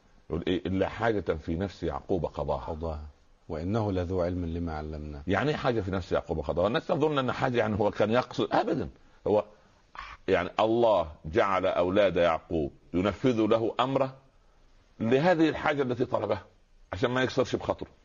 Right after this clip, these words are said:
Speaker 1: بالبلد كده.
Speaker 2: سبحان الله
Speaker 1: لا يسخر.
Speaker 2: العظيم.
Speaker 1: لكن هيعمل إيه؟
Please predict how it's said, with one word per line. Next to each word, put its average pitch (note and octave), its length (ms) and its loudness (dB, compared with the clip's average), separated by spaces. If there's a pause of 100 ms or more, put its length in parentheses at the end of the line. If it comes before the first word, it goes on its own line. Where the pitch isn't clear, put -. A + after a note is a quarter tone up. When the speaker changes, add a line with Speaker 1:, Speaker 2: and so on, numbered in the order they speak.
(140)
Speaker 1:
بالبلد E2+ 380 2
كده. D#2+ 240 -6
Speaker 2:
سبحان F#2+ 460 -6
الله E2+ 160 4
Speaker 1:
لا D3+ 60 6
يسخر. D3+ 200 0
Speaker 2:
العظيم. C3 180 0 (380)
Speaker 1:
لكن A#2 240 2 (280)
هيعمل G#2 340 2
إيه؟ A2 160 2